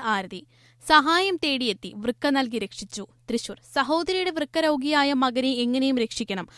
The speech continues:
അതിനുള്ള ചികിത്സാ സഹായം തേടിയെത്തിയതായിരുന്നു അന്തിക്കാട് സ്വദേശി ലീല. ബേക്കറി ഉൽപ്പന്ന നിർമ്മാണശാല നടത്തുന്ന ഷൈജു സായിറാം പറഞ്ഞു, "അതിനുള്ള പണമില്ല, എന്റെ വൃക്ക തരാം." കളിയാക്കിയതാണെന്ന് കരുതി ലീല വിഷമത്തോടെ മടങ്ങാൻ തുടങ്ങിയപ്പോൾ ഷൈജു പറഞ്ഞു, "വെറുതെ പറഞ്ഞതല്ല."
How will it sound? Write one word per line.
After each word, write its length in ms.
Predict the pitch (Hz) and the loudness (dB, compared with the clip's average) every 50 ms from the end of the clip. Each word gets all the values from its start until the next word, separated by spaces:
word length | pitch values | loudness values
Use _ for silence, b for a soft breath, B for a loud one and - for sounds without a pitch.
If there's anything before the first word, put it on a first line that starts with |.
| B B B B | B B B B
അതിനുള്ള 320 | 233 233 247 240 269 277 | 2 4 4 4 4 2
ചികിത്സാ 460 | 269 - 285 233 254 262 247 - 285 | 2 2 0 0 0 0 0 0 0
സഹായം 360 | 277 - 277 262 269 269 269 254 | 0 0 0 2 2 2 2 2
തേടിയെത്തിയതായിരുന്നു 840 | - 269 254 233 254 262 254 - 262 269 262 254 262 254 247 294 | 2 0 0 0 0 -2 -2 -2 0 0 2 2 2 2 2 2
അന്തിക്കാട് 640 | 285 262 247 233 254 240 - 277 269 262 254 254 254 | 2 2 0 -2 -4 -2 0 2 2 2 2 2 0
സ്വദേശി 360 | - 277 226 254 247 - 254 | 0 -2 -4 -4 -4 -4 -4
ലീല. 280 | 220 202 196 202 208 208 208 220 B B B B 269 B | -6 -4 -4 -2 0 0 0 0 B B B B -4 B
ബേക്കറി 320 | 220 226 226 220 - 254 269 | 4 4 4 4 4 2 0
ഉൽപ്പന്ന 340 | 262 240 226 - 254 254 262 | 0 0 0 0 2 2 2
നിർമ്മാണശാല 600 | 254 254 247 247 254 262 262 - 277 262 254 262 | 2 2 2 2 2 0 0 0 0 0 0 2
നടത്തുന്ന 460 | 254 254 247 - 269 240 247 262 302 | 0 0 -2 -4 -4 -2 0 0 0
ഷൈജു 520 | - - 269 233 247 262 220 - 277 285 | 0 0 0 2 2 0 0 -2 -4 -4
സായിറാം 560 | 277 - - 269 247 254 254 247 240 247 294 - - | -4 -2 0 0 0 2 2 2 2 2 2 0 -2
പറഞ്ഞു, 400 | - 233 214 214 220 233 269 - - - | -2 0 0 2 2 0 0 0 0 4
"അതിനുള്ള 400 | 302 294 277 330 349 359 339 320 | 4 6 6 6 4 4 4 4
പണമില്ല, 560 | 262 - 254 226 233 254 262 240 214 208 208 - | 4 6 4 4 4 4 2 2 0 -2 -2 0
എന്റെ 220 | 254 269 285 285 330 | 0 2 2 2 2
വൃക്ക 300 | 262 240 214 - - 220 | 0 -2 -2 -2 -2 -2
തരാം." 280 | 208 208 208 214 214 254 - | 0 0 0 -2 -2 -4 -2
കളിയാക്കിയതാണെന്ന് 920 | - 254 254 254 277 311 311 302 - 311 311 294 285 277 277 269 277 262 | 0 2 2 2 2 2 0 0 0 0 0 2 2 2 2 0 0 0
കരുതി 340 | 269 262 247 247 220 254 | 0 0 0 0 -2 -4
ലീല 280 | 240 233 247 247 240 247 | -4 -2 -2 -2 0 -2
വിഷമത്തോടെ 580 | 233 240 - 269 254 254 247 - 269 262 247 269 | -2 -2 -2 -2 -2 0 0 2 2 2 2 2
മടങ്ങാൻ 480 | 247 240 233 240 240 247 247 254 247 | 0 0 0 -2 -2 0 0 0 0
തുടങ്ങിയപ്പോൾ 540 | 226 262 247 233 240 240 240 220 254 247 262 | 0 0 0 0 0 -2 -2 0 0 0 0
ഷൈജു 380 | - - 240 214 240 202 247 240 | 0 0 0 0 0 0 0 0
പറഞ്ഞു, 280 | 226 208 196 196 196 | 0 -2 -2 -4 -4
"വെറുതെ 320 | 202 214 214 233 233 262 262 | -2 -2 0 2 2 2 2
പറഞ്ഞതല്ല." 500 | 254 226 208 196 202 190 202 196 208 | 2 0 -2 -4 -6 -6 -4 -2 -4